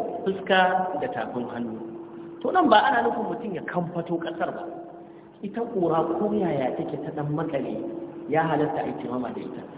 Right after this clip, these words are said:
Misali a lokaci irin na buji na sanyi, ko da misali hazo ne ya sauka a nan, ƙura ce ai. Da ka yi haka, in ka yi haka za ka ga alamunta, shi kenan. In ka tashi a ɗakinka,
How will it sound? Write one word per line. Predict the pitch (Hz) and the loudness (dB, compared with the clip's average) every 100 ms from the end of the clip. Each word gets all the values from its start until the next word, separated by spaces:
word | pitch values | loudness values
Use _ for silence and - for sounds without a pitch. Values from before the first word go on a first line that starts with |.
| 143 143 | -2 0
Misali | 147 208 220 - | 8 8 8 8
a | 151 | 8
lokaci | 202 208 - 170 160 | 8 6 2 0 2
irin | 165 147 | 2 4
na | 156 | 2
buji | 151 139 - 147 147 | 2 2 0 2 2
na | 147 | 4
sanyi, | 151 147 139 139 - - - - - | 6 6 6 4 2 -2 -4 -6 0
ko | 226 269 | 6 8
da | 262 208 | 10 10
misali | 156 156 175 180 | 8 6 6 6
hazo | 156 160 156 170 | 4 4 4 4
ne | 165 147 | 4 2
ya | - | 2
sauka | 139 113 - | 0 -2 -2
a | - | -2
nan, | - - - - - - | -4 -6 -8 -10 -10 -2
ƙura | 151 175 208 | 2 4 2
ce | 185 127 | 2 0
ai. | - - - - - | -2 -6 -8 -10 -8
Da | - | -6
ka | - 208 | -2 -2
yi | 220 | 0
haka, | 208 214 - - - - 170 | 2 0 0 -4 -6 -6 -4
in | 170 | 0
ka | 175 | 4
yi | |
haka | 175 - - | 4 4 4
za | 143 160 | 4 2
ka | 135 | 2
ga | 131 156 | 0 2
alamunta, | 143 - - - - - - - - | 2 0 -2 -2 -4 -6 -10 -12 -10
shi | - 320 - | -4 -2 2
kenan. | 170 127 - - - - | 2 2 0 -2 0 4
In | 233 | 6
ka | 247 | 6
tashi | 254 254 - | 8 8 8
a | - | 6
ɗakinka, | 139 185 196 175 147 120 | 6 6 6 4 2 0